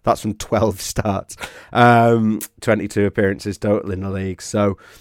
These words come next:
you know, he is gonna get, <laughs> his, his track record does suggest he's gonna miss between sort of one and three games a season, uh, just from his bookings alone, um, let alone his, his injuries.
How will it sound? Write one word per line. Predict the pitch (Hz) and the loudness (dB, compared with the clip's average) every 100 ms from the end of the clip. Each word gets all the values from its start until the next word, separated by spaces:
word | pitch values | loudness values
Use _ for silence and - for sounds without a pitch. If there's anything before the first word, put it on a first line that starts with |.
| _ | _
you | 104 | 0
know, | 104 | 2
he | 101 113 | 4 2
is | 104 | 2
gonna | 113 104 | -2 -2
get, | 110 101 - _ _ - | -2 -2 -4 _ _ -14
<laughs> | - - - | -12 -12 -8
his, | 98 98 - | -8 -6 -6
his | 107 | -6
track | - 117 | 2 2
record | 98 - 98 | 2 -2 -4
does | 107 - | -4 -8
suggest | 87 101 95 | -6 -6 -6
he's | 101 92 | -6 -8
gonna | 104 98 | -6 -4
miss | 104 95 - - _ _ | -4 -6 -10 -20 _ _
between | 104 107 95 | -6 -6 -4
sort | 104 92 | -4 -2
of | |
one | 98 98 95 | -2 0 -2
and | 95 | -4
three | - 104 98 | -2 0 0
games | 101 98 90 | 0 -2 -4
a | |
season, | 87 104 101 95 95 92 - | -4 -2 -2 -2 -6 -8 -10
uh, | 92 92 92 92 92 - _ - | -4 -2 0 0 -2 -6 _ -12
just | - 107 | -8 -8
from | 98 | -6
his | 92 90 | -8 -6
bookings | 107 - 95 95 | -8 -8 -10 -8
alone, | 95 101 98 92 - - - - - | -6 -6 -6 -8 -12 -20 -20 -16 -2
um, | 110 107 107 107 98 98 - - | 4 6 6 4 2 -4 -8 -8
let | 110 101 | -4 -2
alone | 104 101 98 | -2 0 0
his, | 95 - | -2 -6
his | - 92 | -8 -4
injuries. | 101 98 101 98 - - | -2 -2 -2 -2 -2 -10